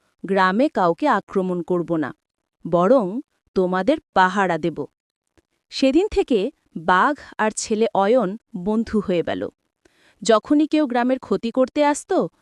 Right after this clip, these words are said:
বাঘ গর্জে তাদের ভয় দেখাত। আর অয়ন ছিল তার সবচেয়ে প্রিয় বন্ধু।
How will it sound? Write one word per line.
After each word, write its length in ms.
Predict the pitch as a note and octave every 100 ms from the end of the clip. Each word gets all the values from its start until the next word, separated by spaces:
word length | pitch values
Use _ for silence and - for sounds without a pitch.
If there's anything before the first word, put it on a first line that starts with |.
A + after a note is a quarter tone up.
| _ _ F#3
বাঘ 280 | F#3+ G3 G#3+ E3
গর্জে 440 | F3+ F#3+ G3 G#3+
তাদের 280 | G3+ F#3 G3
ভয় 320 | E3+ - F#3
দেখাত। 380 | D#3 D#3 F#3+ - - _ _ _ _ _ -
আর 160 | F3+ -
অয়ন 340 | F3+ F#3 G#3+ C4+
ছিল 420 | - D4+ G#3+ F3 - _ -
তার 160 | G3+
সবচেয়ে 500 | - - G#3+ - D4
প্রিয় 360 | - B3 B3+ A3+
বন্ধু। 440 | F3 E3 - F3+